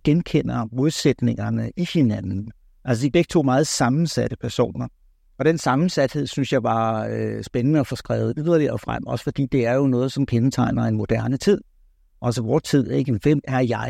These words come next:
Altså, hele identitetsspørgsmålet er et spørgsmål, som, som, øh, ligger dybt i dem, øh, begge, og som de begge kæmper med gennem deres, øh, kunst og gennem i deres dagbøger og så videre. Det er ikke, det er ikke sådan fastlagte,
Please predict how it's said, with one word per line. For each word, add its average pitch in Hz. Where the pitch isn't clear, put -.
Altså, 120
hele 151
identitetsspørgsmålet 120
er 113
et 143
spørgsmål, 123
som, 120
som, 113
øh, 110
ligger 120
dybt -
i 135
dem, 110
øh, 107
begge, 120
og 123
som 131
de 127
begge 131
kæmper 160
med 135
gennem 135
deres, 117
øh, 110
kunst 165
og 120
gennem 127
i 123
deres 110
dagbøger 127
og -
så 117
videre. 104
Det 120
er 120
ikke, 131
det 123
er -
ikke 151
sådan 151
fastlagte, 117